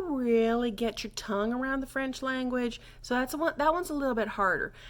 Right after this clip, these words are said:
So, s'il vous plaît, plaît, plaît. So it kinda flows, plaît.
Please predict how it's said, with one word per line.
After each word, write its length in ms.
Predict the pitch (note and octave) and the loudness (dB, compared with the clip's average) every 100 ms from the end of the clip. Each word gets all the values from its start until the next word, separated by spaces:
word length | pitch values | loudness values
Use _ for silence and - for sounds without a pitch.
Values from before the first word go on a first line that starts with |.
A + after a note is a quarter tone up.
| - - | -16 -4
So, 220 | A3 F#3+ | 0 0
s'il 720 | - - - C4 C4 C#4 D4 - - - - | -2 -8 0 2 4 4 2 0 -18 -20 -18
vous 800 | - E3+ A3+ G#3+ G#3 A#3+ B3+ - - - - - - - - - - - - - | -4 6 6 6 2 0 -2 -6 -12 -20 -20 -20 -20 -20 -20 -20 -20 -18 -18 -10
plaît, 880 | - A3 A3+ A3+ G3+ E3 - - - - - - | 0 4 4 4 0 -2 -6 -14 -16 -20 -18 -16
plaît, 1080 | - A3 A3+ A#3+ B3+ B3+ A3+ A3 - - - - - | -6 0 6 8 8 6 2 0 -2 -6 -18 -18 2
plaît. 540 | A#3+ A3+ F3 - - - - - - - | 6 6 4 -4 -16 -20 -20 -20 -20 -12
So 140 | - | 0
it 60 | G#3+ | 0
kinda 220 | B3+ C4+ | 2 0
flows, 460 | - A3 F#3+ G3+ B3 | 0 -2 0 0 -2
plaît. 440 | - G#3 G3 - | -6 -6 -6 -8